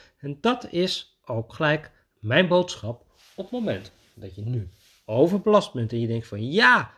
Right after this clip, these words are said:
dat herken ik, ik heb dat ook. Ik ben te veel overbelast. Ga zorgen dat je ritme, eh, gezonder wordt. Dus dan heb je daar werk te doen. Zorg dat je zelf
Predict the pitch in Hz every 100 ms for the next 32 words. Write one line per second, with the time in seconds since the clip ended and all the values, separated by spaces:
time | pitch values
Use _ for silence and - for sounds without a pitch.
0 | _ 180 190 185 202 139 139 _ _ _
1 | 196 196 156 151 127 120 - - 170 127
2 | - _ _ - 160 123 113 110 - _
3 | - 247 185 196 185 151 151 139 127 123
4 | 123 - _ _ _ _ _ - - 156
5 | 160 170 _ - 104 131 151 147 117 123
6 | _ _ 110 110 110 - 101 95 104 180
7 | 185 117 120 151 _ _ _ _ _ 104
8 | 98 98 - 95 143 139 104 87 87 85
9 | _ _ _ _ - - - 120 - -
10 | 202 185 175 - 117 127 165 110 156 165
11 | - 107 98 - _ _ _ 104 117 147
12 | 180 202 - _ _ - 98 101 104 117
13 | 135 -